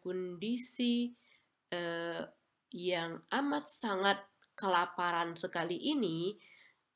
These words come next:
eh, satu-satunya sumber energi otak itu hanyalah berasal dari keton. Oke, berikut adalah grafik, eh,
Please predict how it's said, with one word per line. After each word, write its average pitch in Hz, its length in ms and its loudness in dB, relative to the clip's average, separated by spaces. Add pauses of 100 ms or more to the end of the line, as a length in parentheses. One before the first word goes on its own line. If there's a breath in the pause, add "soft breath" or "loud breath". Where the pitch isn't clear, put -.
eh, 170 340 -2
satu-satunya 202 920 -2
sumber 226 580 0
energi 180 640 -2
otak 190 480 -2
itu 185 240 -4
hanyalah 175 960 0
berasal 175 640 0
dari 170 480 -2
keton. 175 480 2 (4000 soft breath)
Oke, 190 240 -4
berikut 175 480 -4
adalah 156 800 -4 (600)
grafik, 170 760 -4 (800)
eh, 156 560 -4